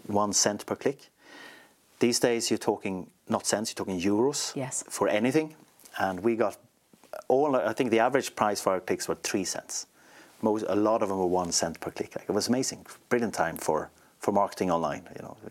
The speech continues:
Speaker 1: we got away with a
Speaker 2: Phenomenal.
Speaker 1: lot for that.
Speaker 2: And so you mentioned that it was a year and a half, um, before you left your full-time job. What was the impetus around that? What was the, what made you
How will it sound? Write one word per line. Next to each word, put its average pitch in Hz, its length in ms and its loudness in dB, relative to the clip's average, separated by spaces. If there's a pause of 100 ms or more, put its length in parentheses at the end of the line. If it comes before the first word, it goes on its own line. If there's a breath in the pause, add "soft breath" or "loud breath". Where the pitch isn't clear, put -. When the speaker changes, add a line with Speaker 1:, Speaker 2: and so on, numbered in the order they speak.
(120)
Speaker 1:
we - 60 -10
got 120 160 4
away 101 180 2
with 98 140 0
a 87 100 0
Speaker 2:
Phenomenal. 82 140 2
Speaker 1:
lot - 180 -6 (100)
for - 100 -14
that. - 200 -10 (500 loud breath)
Speaker 2:
And 214 120 2
so 247 120 4
you 240 160 4
mentioned 247 440 2
that 190 300 4
it 190 60 4
was 170 180 2
a 185 40 4
year 190 340 4
and 214 80 2
a 202 40 0
half, 160 600 2 (160)
um, 143 600 4 (100)
before 160 320 2
you 151 140 2
left 147 320 2
your 147 80 2
full-time 127 480 0
job. - 320 0 (460 loud breath)
What 214 340 2
was 196 140 0
the - 160 2
impetus 147 420 0
around 131 260 2
that? 127 180 0
What 190 120 4
was 185 120 -2
the, - 120 -4
what 208 280 2
made 170 460 2
you 147 340 2